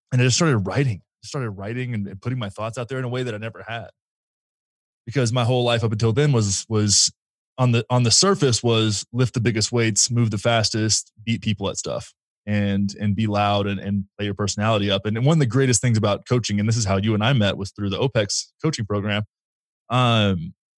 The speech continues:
one of the great things about coaching was that I had a platform to speak to people. I was used to speaking to people and, and, and making things that were complicated simple. So if I could do that with psychological concepts, with spiritual concepts,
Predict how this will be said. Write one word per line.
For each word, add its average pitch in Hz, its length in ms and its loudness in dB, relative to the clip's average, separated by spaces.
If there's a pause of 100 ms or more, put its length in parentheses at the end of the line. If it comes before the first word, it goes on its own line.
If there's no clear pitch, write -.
(440)
one 139 100 0
of 147 40 6
the 143 40 4
great 139 120 4
things 131 140 4
about 120 120 2
coaching 170 240 4
was 131 80 4
that 131 80 4
I 120 40 4
had 123 120 2
a 113 40 2
platform 120 360 0
to 101 60 0
speak 107 220 -4
to - 60 -16
people. - 400 -10 (260)
I 113 40 -2
was 117 200 4
used 147 220 4
to 127 60 -4
speaking 113 380 0
to 101 80 -2
people 98 320 -4
and, 104 260 -2
and, 101 400 0
and 110 140 2
making 123 300 2
things 117 340 -2
that 107 120 -4
were 101 100 -8
complicated 104 580 -4
simple. - 460 -4 (500)
So - 100 -6
if 120 40 2
I 131 60 4
could 113 260 0
do 196 260 4
that 117 320 4
with 107 320 2
psychological 110 580 0
concepts, 110 640 0
with 95 140 -10
spiritual 123 360 -2
concepts, 107 640 -2